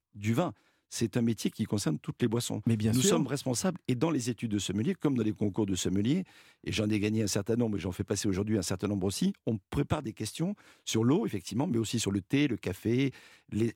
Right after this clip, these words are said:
Speaker 1: les cidres, les bières,
Speaker 2: Exactement.
Speaker 1: les cocktails,
Speaker 2: Faut
Speaker 1: les digestifs,
Speaker 2: penser
Speaker 1: les
Speaker 2: aux gens qui ne
Speaker 1: apéritifs,
Speaker 2: boivent pas d'alcool.
Speaker 1: le saké, et cetera.
Speaker 2: Aussi.
Speaker 1: Et y compris les gens qui ne boivent pas d'alcool, ce qui est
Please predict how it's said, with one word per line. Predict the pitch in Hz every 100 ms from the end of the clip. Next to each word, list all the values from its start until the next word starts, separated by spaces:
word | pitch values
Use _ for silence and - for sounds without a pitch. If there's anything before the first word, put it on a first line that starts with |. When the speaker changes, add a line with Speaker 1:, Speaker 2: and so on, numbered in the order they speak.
| 113
Speaker 1:
les |
cidres, | 117 - 131 147 139 104
les | 117
bières, | 98 117 123 143 120 -
Speaker 2:
Exactement. | 123 110 131 120 160 208
Speaker 1:
les |
cocktails, | 117 - 143
Speaker 2:
Faut | 139 196
Speaker 1:
les |
digestifs, | 113 202 -
Speaker 2:
penser | 226 226
Speaker 1:
les |
Speaker 2:
aux |
gens | 165 208
qui | 220
ne | 165
Speaker 1:
apéritifs, | 139
Speaker 2:
boivent | 147 -
pas | 165
d'alcool. | 131 123 220 269
Speaker 1:
le |
saké, | 131 110 113 160
et | 175
cetera. | - 113 120
Speaker 2:
Aussi. | 123 240 247
Speaker 1:
Et | 131
y | 143
compris | - - 120 208 - -
les |
gens | 110 156
qui | 107
ne |
boivent | 107
pas | 101
d'alcool, | 95 98 247 -
ce | -
qui | 131 - 131 135 143
est | 147